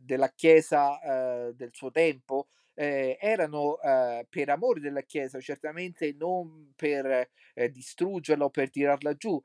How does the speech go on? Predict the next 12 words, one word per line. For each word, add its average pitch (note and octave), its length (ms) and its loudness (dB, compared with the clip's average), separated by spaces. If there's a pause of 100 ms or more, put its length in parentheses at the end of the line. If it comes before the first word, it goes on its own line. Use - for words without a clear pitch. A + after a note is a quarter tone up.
(240)
ma D3+ 160 8
proprio G#3+ 380 4
per D3 160 -4
questo D#3 260 -8
suo F#3+ 220 0
attaccamento D3 640 -2
alla A#2+ 140 0
tradizione. C3 720 0 (220)
Lui F#3+ 220 2
ha D#3+ 120 4
pagato D3+ 560 2
tantissimo, C#3 1000 -8